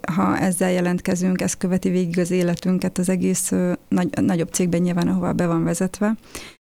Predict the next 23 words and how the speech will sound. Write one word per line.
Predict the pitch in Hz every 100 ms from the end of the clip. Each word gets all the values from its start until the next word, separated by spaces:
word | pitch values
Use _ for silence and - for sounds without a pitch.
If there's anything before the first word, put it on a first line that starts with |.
| _ -
És, | 202 - 202
ö, | 196 190 190 196
ez | - 202
a, | 202 -
már | 208 214
mindent | 220 196 185
lehet | 180 180 -
szűrni, | 185 165 170 165
tehát | - -
a | -
teljesítménytől | - 214 196 - - 185 175 185
hogyan | 196 185
fejlesztjük, | 180 180 190 180 190 -
hogyan | 185 185
menjünk | 180 180 180 185
előre. | 185 180 185 185 185 185 - _ _ 208
Erre | 190 190 196 196 - - -
rengeteg | 220 226 196 190 175
startup | - 185 185 - 180 -
jött | 185 180 185
létre, | 175 185 170
akik | 175 202 -
különböző | 185 185 180 180 180 180